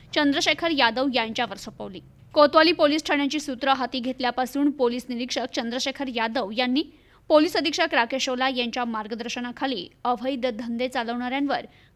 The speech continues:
कारवाईचा धडाका सुरू केला, तर पोलीस ठाण्याच्या हद्दीत गुंडगिरी करणाऱ्यांवर प्रतिबंधात्मक कारवाया करून खाकीची जरब निर्माण केली.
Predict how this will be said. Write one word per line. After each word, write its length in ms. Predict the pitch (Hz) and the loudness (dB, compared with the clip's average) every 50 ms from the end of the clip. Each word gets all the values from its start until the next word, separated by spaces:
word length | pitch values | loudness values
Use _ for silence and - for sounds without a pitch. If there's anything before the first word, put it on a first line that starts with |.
| - | 2
कारवाईचा 500 | - 285 269 262 262 294 277 254 - 277 | 4 6 6 6 4 2 0 0 0 -2
धडाका 420 | 277 220 233 233 247 262 262 - 208 | -2 -2 -2 0 0 0 0 0 -4
सुरू 220 | - - 214 202 208 | -6 -8 -12 -12 -10
केला, 200 | - 214 214 214 - - - - - - - - - - - - - | -8 -6 -4 -4 -4 -6 -10 -20 -20 -20 -20 -20 -20 -20 -20 0 6
तर 140 | - 339 339 | 6 6 8
पोलीस 380 | 330 - 339 311 294 311 330 - | 8 6 6 6 6 6 4 4
ठाण्याच्या 380 | - 302 294 285 277 - 294 277 | 4 4 4 4 4 6 4 4
हद्दीत 400 | 269 269 262 226 240 277 285 294 | 4 2 0 0 0 -2 0 0
गुंडगिरी 540 | 285 233 254 247 240 240 254 247 254 247 269 | -2 0 0 0 2 2 2 0 0 0 -2
करणाऱ्यांवर 760 | 262 - 247 220 220 220 226 226 226 240 254 262 254 208 196 | -2 0 -2 -2 -2 -2 -2 0 0 2 2 2 2 2 0
प्रतिबंधात्मक 800 | 208 226 226 208 233 233 226 226 226 240 262 254 - 277 277 277 262 | -2 -8 -8 -6 -6 -4 -4 -4 -4 -4 -4 -2 -2 -2 0 2 2
कारवाया 320 | 247 220 202 214 233 226 | 2 2 2 0 -2 -2
करून 320 | 226 - 269 277 247 240 247 - - - - - - - | -2 -2 -2 0 -2 -2 -4 -6 -10 -18 -20 -20 -2 4
खाकीची 440 | - 302 285 294 330 330 294 339 339 277 226 208 | 6 6 6 6 4 2 2 2 0 0 0 0
जरब 320 | 269 262 262 277 277 254 | 0 2 2 2 2 2
निर्माण 440 | 269 240 233 240 220 220 220 202 190 180 | 0 0 -2 -4 -4 -4 -6 -6 -6 -6
केली. 200 | 226 220 214 220 | -8 -6 -6 -8